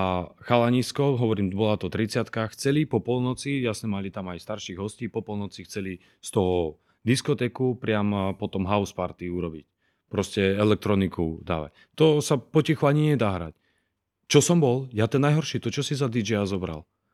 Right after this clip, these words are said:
A každý, kde sa milý chodila čašnička, že dajte to tichšie. Hovorím, ono to má tiež svoje opodstatnenie. Sú aj kola, kde potrebuješ pritlačiť. Keď ti zrazu z tých sto ľudí príde na parket, tak, a, aj viacej, a, zvuku pohltia, keď sú priamo pred tým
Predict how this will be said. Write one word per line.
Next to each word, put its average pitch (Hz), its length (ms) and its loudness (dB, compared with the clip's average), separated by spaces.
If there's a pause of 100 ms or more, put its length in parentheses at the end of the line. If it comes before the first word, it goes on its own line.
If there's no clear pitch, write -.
(240)
A 110 320 2 (240)
každý, 139 300 2
kde 131 100 2
sa 135 140 -2
milý 135 340 4
chodila 123 400 0
čašnička, 123 460 -2
že 107 100 0
dajte 110 240 0
to - 160 -10
tichšie. 101 300 -6
Hovorím, 107 340 2 (380)
ono 110 180 4
to 120 140 2
má 110 100 2
tiež 147 240 0
svoje 127 240 2
opodstatnenie. 110 560 -2
Sú 117 220 -2
aj 104 160 0
kola, 117 320 0
kde 107 120 -4
potrebuješ 185 460 4
pritlačiť. - 720 -6
Keď 113 140 -4
ti 120 100 -2
zrazu 123 320 0
z 127 220 -8
tých - 80 -8
sto - 100 -6
ľudí 135 240 -2
príde 127 300 -6
na 87 180 -6
parket, 156 460 -6 (480)
tak, 98 260 -2
a, 101 460 -2
aj 101 120 0
viacej, 104 440 0 (500)
a, 90 400 0
zvuku 101 400 2
pohltia, 104 760 2
keď 113 140 -4
sú 120 140 -4
priamo 110 400 0
pred 92 180 -4
tým 143 300 -2